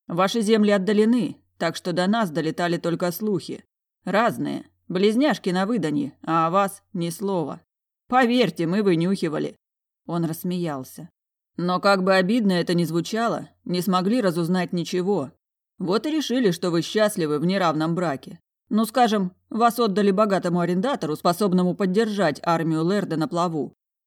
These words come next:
А оказалось, все совсем не так. Вы больны». «Я калека, генерал»,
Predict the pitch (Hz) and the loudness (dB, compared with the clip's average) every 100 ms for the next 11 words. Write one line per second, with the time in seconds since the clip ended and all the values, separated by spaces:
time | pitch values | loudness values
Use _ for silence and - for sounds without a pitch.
0 | - 170 165 170 151 202 170 143 - 160 | -4 -2 0 -2 -2 -2 -2 -4 -6 -6
1 | 147 156 - 165 165 - 180 147 - _ | -4 -6 -4 -2 -2 -2 -4 -4 -8 _
2 | _ 165 143 165 165 160 190 226 147 - | _ -8 -4 -2 0 0 0 -2 -4 -8
3 | _ _ _ _ _ _ _ _ _ 233 | _ _ _ _ _ _ _ _ _ 0
4 | 247 262 262 262 165 156 165 180 185 143 | 0 2 2 2 0 -2 0 0 -2 -2
5 | 143 | -8